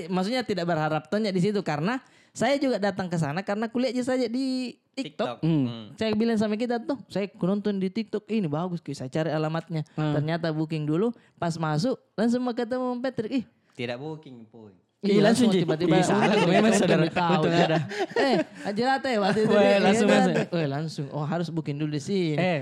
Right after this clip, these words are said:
Speaker 1: Saya
Speaker 3: baru
Speaker 1: pikir,
Speaker 3: sa-,
Speaker 1: "Anu."
Speaker 3: saya terus terang mati dalam, Kak, gara-gara di hairnet. Sekarang aku bilang di booking, Ki, dan ku tahu ramai sekali digitalnya.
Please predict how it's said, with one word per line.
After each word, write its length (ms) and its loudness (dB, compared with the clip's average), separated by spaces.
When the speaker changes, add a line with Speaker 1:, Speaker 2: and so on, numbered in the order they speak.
Speaker 1:
Saya 160 -6
Speaker 3:
baru 160 0
Speaker 1:
pikir, 80 0
Speaker 3:
sa-, 160 -2
Speaker 1:
"Anu." 260 -4
Speaker 3:
saya 220 0
terus 240 0
terang 320 0
mati 260 -4
dalam, 300 0
Kak, 160 -2
gara-gara 320 -2
di 160 -6
hairnet. 320 0
Sekarang 240 -2
aku 140 0
bilang 280 0
di 160 -4
booking, 360 -2
Ki, 100 -4
dan 160 2
ku 100 -2
tahu 220 -8
ramai 240 -2
sekali 340 0
digitalnya. 640 0